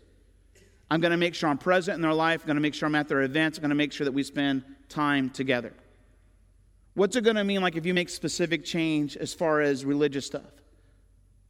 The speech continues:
"We're gonna pray together at this meal. We're gonna pray together at night. I'm gonna pray when my kids, send my kids out. I'm gonna read the Word of God with them." Specific change, not just vague change, but specific change.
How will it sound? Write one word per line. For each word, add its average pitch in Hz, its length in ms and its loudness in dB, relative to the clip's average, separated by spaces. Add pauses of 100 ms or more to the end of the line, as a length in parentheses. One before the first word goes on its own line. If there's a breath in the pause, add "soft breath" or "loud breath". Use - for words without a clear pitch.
(1160)
"We're 139 120 -2
gonna 135 140 0
pray 151 200 0
together 151 240 2
at 117 100 -2
this 151 200 -6
meal. 170 260 -8 (960)
We're 131 80 -2
gonna 131 120 0
pray 143 200 0
together 131 280 0
at 90 60 -8
night. 143 340 -4 (880)
I'm 131 60 -6
gonna 131 100 0
pray 147 200 0
when 143 100 0
my 123 80 -2
kids, 131 240 -4 (180)
send 135 260 -4
my 127 80 -2
kids 127 320 -4
out. 139 360 -6 (1200)
I'm 135 80 -4
gonna 131 140 0
read 139 160 2
the 135 80 0
Word 131 160 0
of 113 80 -4
God 123 240 0
with 135 140 -6
them." 127 220 -8 (580 soft breath)
Specific 135 600 -6
change, 113 460 -6
not 123 160 -6
just 113 160 -6
vague 113 240 -4
change, 110 320 -12
but - 80 -14
specific 117 480 -12
change. 107 400 -8